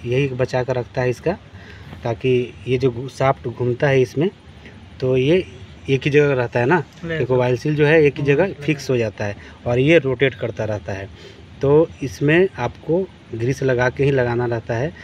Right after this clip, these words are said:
Speaker 1: ताकि लंबा समय तक ये चलता रहे, क्योंकि इसमें अगर थोड़ा सा, अगर एक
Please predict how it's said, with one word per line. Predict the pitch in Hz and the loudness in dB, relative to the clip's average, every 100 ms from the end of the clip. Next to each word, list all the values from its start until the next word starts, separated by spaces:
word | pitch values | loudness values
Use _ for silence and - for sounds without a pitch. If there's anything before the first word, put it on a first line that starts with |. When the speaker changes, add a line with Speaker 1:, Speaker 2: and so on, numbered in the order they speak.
| - - | -20 -8
Speaker 1:
ताकि | 123 113 139 135 - | -6 -2 -2 -4 -2
लंबा | 123 127 | -2 0
समय | 135 139 135 | 0 2 2
तक | 135 131 | 0 -2
ये | |
चलता | 127 127 120 | 0 0 0
रहे, | 123 135 | 2 2
क्योंकि | 151 143 135 160 | 0 0 2 0
इसमें | 151 165 165 | 0 4 6
अगर | 160 | 6
थोड़ा | 160 175 | 6 4
सा, | 180 | 4
अगर | 170 | 2
एक | 165 160 | 2 -2